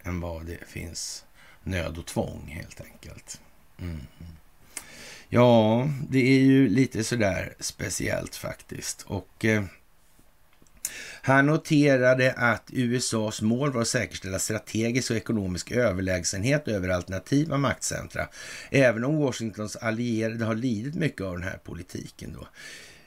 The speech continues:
U S A ut-, ersätter rysk naturgas med sin dyrare flytande naturgas då,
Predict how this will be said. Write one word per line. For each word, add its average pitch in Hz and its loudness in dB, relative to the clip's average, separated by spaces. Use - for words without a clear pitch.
U 143 8
S 139 4
A 135 8
ut-, 139 4
ersätter 135 2
rysk 110 -2
naturgas 107 -2
med 113 -2
sin 101 -4
dyrare 113 0
flytande 131 -4
naturgas 107 0
då, 90 -6